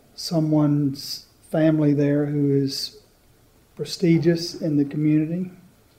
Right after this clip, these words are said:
the, uh, district judge, I think, at the time.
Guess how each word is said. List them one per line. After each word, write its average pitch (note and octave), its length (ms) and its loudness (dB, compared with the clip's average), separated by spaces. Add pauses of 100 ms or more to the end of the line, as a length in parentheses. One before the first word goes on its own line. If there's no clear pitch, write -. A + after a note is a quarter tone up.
(300)
the, C3+ 340 0
uh, C3 280 -6 (340)
district D3 400 -6
judge, C#3+ 380 -6
I C3+ 60 -8
think, D3 400 -10
at C#3 120 -12
the C#3 80 -10
time. D#3 480 -6